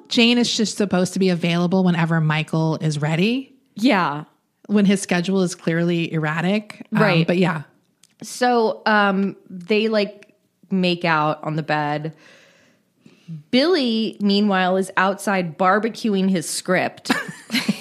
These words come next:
Speaker 2: He's lighting it on fire. He's about to light the whole complex on fire
Speaker 1: Once
Speaker 2: again.
Speaker 1: again. <laughs>
Speaker 2: Again, for the second time. And Allison walks outside and she's like, "Billy, this is crazy." And he's like,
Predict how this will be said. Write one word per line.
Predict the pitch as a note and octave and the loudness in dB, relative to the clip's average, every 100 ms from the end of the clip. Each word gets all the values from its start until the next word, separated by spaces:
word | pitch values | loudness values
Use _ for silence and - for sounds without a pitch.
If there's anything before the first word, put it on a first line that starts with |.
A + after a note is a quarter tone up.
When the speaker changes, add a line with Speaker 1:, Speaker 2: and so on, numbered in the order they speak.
| C4+ | 0
Speaker 2:
He's | E4 B3 | 0 0
lighting | A#3+ A3+ A3+ C4 C4+ | 0 2 2 2 0
it | B3 | 2
on | A#3 A#3 | 2 0
fire. | A3+ G3+ F#3 | 0 0 0
He's | A#3+ A#3+ | -2 -2
about | B3+ C#4 | -2 -2
to | C#4 | -2
light | G#3 G3 G3 | -2 -2 -2
the | F#3+ | -4
whole | F#3 F#3 | -2 -2
complex | F#3 E3 E3 E3 - | -2 -2 -2 -4 -4
on | D#3 | -8
fire | D#3 D3+ D#3+ | -4 0 2
Speaker 1:
Once | F#3+ A3 | 4 4
Speaker 2:
again. | B3 F#3+ G#3 G3+ A3 - | 4 2 2 4 4 4
Speaker 1:
again. | - A#3+ A#3+ A3 F3+ E3+ | 2 4 4 4 2 0
<laughs> | E3 | 0
Speaker 2:
Again, | D4+ G#3 | -4 -4
for | A#3 | -4
the | A3+ | -4
second | - G#3+ A3 G#3 | -4 -4 -4 -6
time. | G3 E3 D3 D3 - - - _ | -4 -4 -6 -10 -16 -20 -20 _
And | A3 A3 A3+ | -6 -4 0
Allison | A#3 B3+ - B3+ | 0 0 -2 -2
walks | G#3+ A3 A3+ | -2 -2 -6
outside | A3 A3 | -6 -4
and | G3+ | -4
she's | A3 | -4
like, | B3 B3+ - | -6 -4 0
"Billy, | A4 A#4 F4+ F#4+ A4+ A4 - - _ - | 2 4 4 4 2 -2 -10 -20 _ -2
this | G#4+ G#4+ | -2 0
is | G#4+ - | -2 -2
crazy." | - F4+ G#4 A#4 D4 A3+ F#3 D#3+ D#3+ - _ _ - | 0 2 4 2 0 -2 -2 -4 -8 -16 _ _ -6
And | G3+ G3 | -2 0
he's | A3 G3 | 0 -2
like, | G3 F#3 | -4 -6